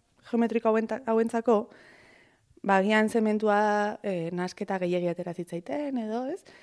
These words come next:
Eta hemen nengoela behin plastiko bat jartzen dut noiz behinka, ez? Zikintzeko dana. Eta plastikoan geratu zen pixka bat, zementu pixka bat, eh, itxatxita.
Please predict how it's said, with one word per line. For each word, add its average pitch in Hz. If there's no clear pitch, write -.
Eta 208
hemen 233
nengoela 277
behin 277
plastiko 240
bat 247
jartzen 240
dut 226
noiz 233
behinka, 233
ez? 240
Zikintzeko 233
dana. 233
Eta 214
plastikoan 254
geratu 240
zen 196
pixka 208
bat, 202
zementu 208
pixka 202
bat, 196
eh, 165
itxatxita. 196